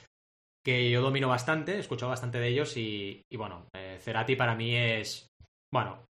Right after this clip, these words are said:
eh, que en paz descanse, es una de las figuras del rock, eh, latinoamericano más importantes de toda la historia, ¿no? Eh, que era el frontman de Soda Stereo, vaya.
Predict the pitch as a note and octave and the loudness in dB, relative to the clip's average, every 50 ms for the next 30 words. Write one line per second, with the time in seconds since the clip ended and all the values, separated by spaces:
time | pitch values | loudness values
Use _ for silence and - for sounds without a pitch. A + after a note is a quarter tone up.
0 | _ - G2 G#2+ G#2+ G#2+ A2 A#2 A#2+ B2 A#2+ A2+ A#2+ B2 A#2+ C3+ B2 - - B2 | _ -16 -14 -12 -10 -8 -8 -6 -4 -4 -2 0 0 0 0 0 0 0 0 0
1 | A#2+ A#2 D3 D3 C#3+ - B2+ A#2 - B2+ B2 B2 B2+ B2 A#2 A#2+ - A#2+ A2+ A#2 | 0 0 0 0 0 -2 -4 -4 -4 -2 -2 0 0 0 0 -2 -2 -2 -2 0
2 | A#2+ A#2+ A#2+ A#2 A#2 A#2+ A2+ A2+ A2 G#2+ A2+ A2+ A2+ A2+ A2 - - A#2+ A2 G#2+ | 0 2 0 0 0 -2 -2 -2 -2 -2 -2 -2 -2 -2 -4 -4 -6 -6 -4 -4
3 | G#2+ G#2+ A2 A2+ A2+ G#2+ A2 A2 A2 A2 A2 A#2 A#2+ A#2 A#2+ A#2 A2 G#2 A2+ A2 | -4 -4 -4 -4 -4 -4 -4 -4 -4 -4 -2 -2 -2 -2 -4 -4 -6 -6 -6 -6
4 | G#2+ G#2+ G#2+ A2+ A#2+ A#2+ A2 G#2 G2+ G2 - - G#2 G2 G2 F#2+ F#2 B2+ E3 - | -4 -4 -4 -4 -4 -2 -4 -4 -4 -6 -8 -10 -10 -8 -8 -10 -10 -12 -14 -16
5 | - - - - - - _ _ _ - A2+ G#2+ G#2 G#2 G2+ G2+ G2 - B2 A2+ | -18 -20 -20 -20 -20 -20 _ _ _ -6 -4 -4 -2 -2 -4 -4 -4 -2 -2 0
6 | G#2 G#2+ G#2+ - - A#2+ A2+ G#2+ G#2+ G#2 G#2 G#2+ G2+ - G#2+ G#2+ G2+ - D3 A#2 | 0 0 -2 -2 -2 -2 -2 -2 -4 -6 -8 -8 -6 -6 -6 -6 -6 -6 -6 -4
7 | A2 G#2 B2 B2 G#2+ F#2+ F#2 - | -4 -2 -2 -4 -4 -6 -8 -12